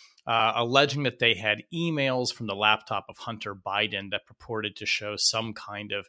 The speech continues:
nefarious activity by the former vice president's son,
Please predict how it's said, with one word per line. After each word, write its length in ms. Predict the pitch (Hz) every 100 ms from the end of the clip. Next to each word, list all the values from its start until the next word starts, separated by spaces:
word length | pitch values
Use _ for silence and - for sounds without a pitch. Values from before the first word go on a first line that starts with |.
| _ - -
nefarious 560 | 117 - 110 107 101 107
activity 720 | 104 - 139 123 117 110 110 - - - _
by 500 | 143 135 143 139 135 123
the 60 |
former 320 | 110 123 117
vice 260 | 104 110 107
president's 540 | - 113 104 101 98 -
son, 480 | - 107 104 101